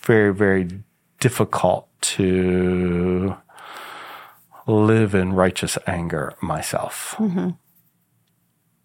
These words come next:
Speaker 2: Yeah. Um, I think this, this sermon, as I was sitting there on Thursday,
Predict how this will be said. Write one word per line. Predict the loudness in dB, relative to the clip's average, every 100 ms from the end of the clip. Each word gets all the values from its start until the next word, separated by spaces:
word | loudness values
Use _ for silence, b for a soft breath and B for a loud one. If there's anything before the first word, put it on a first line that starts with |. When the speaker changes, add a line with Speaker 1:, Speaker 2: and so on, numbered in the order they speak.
| -10
Speaker 2:
Yeah. | -10 -10 -16 _ _ _ _ _ _ B B B B 0
Um, | 4 4 4 2
I |
think | 2 2 4
this, | 2 2 -2 -4 _ _ -10
this | -2 2
sermon, | 4 4 4
as | 4
I | 4
was | 4
sitting | 4 4
there | 4 4
on | 2
Thursday, | 2 2 4 4 4